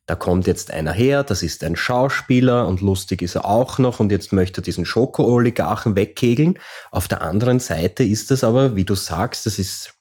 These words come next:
das ist eigentlich die Fiktionalisierung der, der Politik. Das ist grad aus etwas, das würden wir beispielsweise erleben, dass ein U-S-Amerikaner,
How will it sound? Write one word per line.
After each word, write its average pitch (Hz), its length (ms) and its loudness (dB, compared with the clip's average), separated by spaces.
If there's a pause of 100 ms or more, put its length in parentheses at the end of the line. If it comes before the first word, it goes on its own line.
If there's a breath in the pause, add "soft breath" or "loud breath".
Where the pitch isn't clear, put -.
das 78 140 -14
ist 80 120 -8
eigentlich 90 360 -4
die 92 80 -4
Fiktionalisierung 104 1300 2 (120)
der, 95 80 -2 (180)
der 101 60 0
Politik. 98 680 2 (380 loud breath)
Das 90 160 -4
ist - 220 -6
grad 85 380 -2
aus - 340 0
etwas, 113 500 -2
das 95 220 -6
würden 95 260 4
wir 92 140 2
beispielsweise 92 800 0
erleben, 92 440 2
dass - 280 -2
ein 85 260 0 (320 loud breath)
U-S-Amerikaner, 98 1600 0